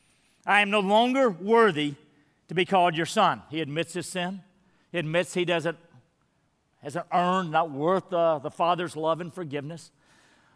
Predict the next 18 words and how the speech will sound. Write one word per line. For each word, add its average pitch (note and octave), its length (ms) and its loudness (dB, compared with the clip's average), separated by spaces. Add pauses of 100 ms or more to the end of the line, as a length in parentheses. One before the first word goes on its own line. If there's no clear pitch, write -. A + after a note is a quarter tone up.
(180)
But G#3 160 4
he F#3 80 2
stops - 680 -4
there. C#3+ 380 -2
He F#3 140 -6
doesn't A#3+ 260 0
go G3 260 -6
on G3+ 300 -4
to F#3+ 80 -6
talk E3+ 320 -2
about, D#3 220 0
"Hey, G3 160 0
let A#3 180 -2
me A3 160 -6 (140)
earn G3 360 -2
my D#3 140 0
way B2+ 220 -6
back." G#2+ 340 -12